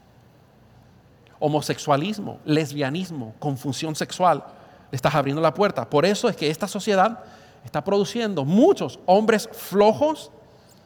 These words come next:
en vez de hombres militantes. Jezabel puede reducir a un hombre a nada robándole su identidad. Roba legados,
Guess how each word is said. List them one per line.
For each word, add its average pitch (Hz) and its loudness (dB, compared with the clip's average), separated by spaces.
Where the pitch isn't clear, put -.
en 160 -2
vez 165 0
de 196 4
hombres 196 2
militantes. 147 -4
Jezabel 175 4
puede 202 2
reducir 185 -2
a 180 4
un 190 -2
hombre 170 0
a 131 0
nada 147 -2
robándole 160 -2
su - -10
identidad. 120 -6
Roba 196 4
legados, 196 4